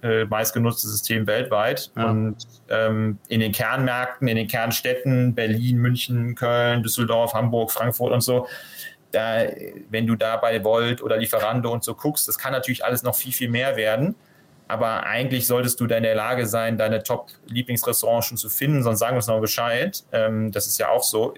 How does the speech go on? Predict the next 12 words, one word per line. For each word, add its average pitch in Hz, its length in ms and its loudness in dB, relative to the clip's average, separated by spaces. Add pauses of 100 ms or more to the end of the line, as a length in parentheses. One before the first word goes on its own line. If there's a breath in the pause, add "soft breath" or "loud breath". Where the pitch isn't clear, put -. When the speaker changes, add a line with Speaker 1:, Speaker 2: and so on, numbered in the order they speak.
(160)
Speaker 1:
Jeder 110 220 0
Kunde 113 680 0 (240)
schickt - 420 -6
uns 113 180 0
ja 101 220 0
auch 107 180 2
wieder 110 220 0
viele 110 320 -4
neue 107 260 4
Restaurant-Leads. 110 1080 0 (180)
Speaker 2:
Mhm. 110 300 -4 (380 loud breath)
Speaker 1:
Ähm, 110 500 0